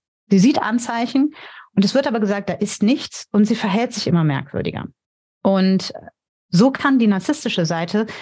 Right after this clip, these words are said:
im Umfeld sagen, „Schaut mal, mein Partner oder meine Partnerin, die verhält sich nicht mehr normal, da muss ich mich leider trennen.“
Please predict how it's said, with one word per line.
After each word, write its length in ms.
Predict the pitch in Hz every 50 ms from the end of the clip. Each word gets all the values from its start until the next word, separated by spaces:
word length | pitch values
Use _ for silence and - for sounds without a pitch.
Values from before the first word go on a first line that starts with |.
| - -
im 120 | - 196 -
Umfeld 480 | 190 208 240 262 247 277 247 247 247
sagen, 480 | - 214 202 196 190 196 196 196 196 196 - - - - - - _ _ _ _
„Schaut 260 | - - 202 196 202
mal, 400 | 208 202 185 185 185 185 185 - - _ _ _ _ _ _ _
mein 220 | 196 190 180 175
Partner 320 | - 196 185 220 226 196
oder 120 | 180 180 170
meine 180 | 170 165 175
Partnerin, 580 | 170 - 185 180 - 190 180 170 170 175 175 170
die 80 | 196 190
verhält 340 | - 180 147 175 170 170
sich 140 | - 180 -
nicht 180 | 196 175 170 -
mehr 140 | 175 165 160
normal, 500 | 160 160 156 151 151 151 156 156 160 -
da 120 | 170 160
muss 200 | 175 175 170 -
ich 100 | 180 -
mich 160 | 180 165 -
leider 280 | 160 151 151 160 165 156
trennen.“ 580 | - - 214 220 233 214 165 175 240 269 -